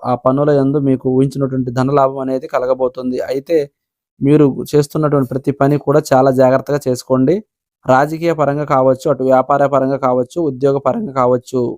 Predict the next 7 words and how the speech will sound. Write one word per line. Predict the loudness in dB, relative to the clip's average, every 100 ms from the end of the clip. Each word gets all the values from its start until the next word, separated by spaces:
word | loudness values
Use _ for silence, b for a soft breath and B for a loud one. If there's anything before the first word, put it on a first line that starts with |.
| _ _ _ _ _ _ _ _
చాలా | 0 2 4 0
అద్భుతమైనటువంటి | -2 -4 -6 -4 -2 -4 -4
కాలంగా | 0 0 0 -2
ఈ | -2
నాలుగు | 0 2 2
రోజుల్లో | 0 0 -2 -2
చెప్పుకోవచ్చు. | -4 -4 -2 -2 -2